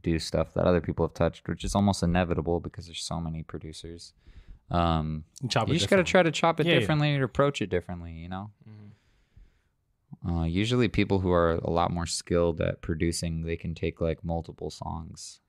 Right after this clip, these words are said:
Speaker 1: chop 'em up, and use different elements to layer over one another and make a song that is gonna sound way different than other people's. Or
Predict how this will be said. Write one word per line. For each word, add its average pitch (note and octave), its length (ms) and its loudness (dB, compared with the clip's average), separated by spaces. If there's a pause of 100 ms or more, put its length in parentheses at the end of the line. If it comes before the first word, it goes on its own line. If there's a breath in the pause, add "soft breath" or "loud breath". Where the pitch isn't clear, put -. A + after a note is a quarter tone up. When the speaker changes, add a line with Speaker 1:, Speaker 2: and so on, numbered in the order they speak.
(140)
Speaker 1:
chop - 320 -4
'em D#2+ 140 -2
up, D#2 220 -4
and E2 120 -2
use D#2+ 180 -2
different - 420 -4
elements D#2+ 520 -4
to E2 120 -2
layer D#2 340 0
over D#2+ 260 -2
one D#2+ 200 0
another D#2+ 420 -2
and D#2+ 160 -6
make D#2 180 -4
a E2+ 60 -6
song D#2+ 420 -4
that D#2+ 260 -6
is D#2 200 -8
gonna D#2+ 220 -4
sound D#2 420 -4
way D#2+ 160 -4
different - 380 -4
than E2+ 260 -10
other D#2+ 180 -4
people's. E2 400 -2
Or B2+ 360 8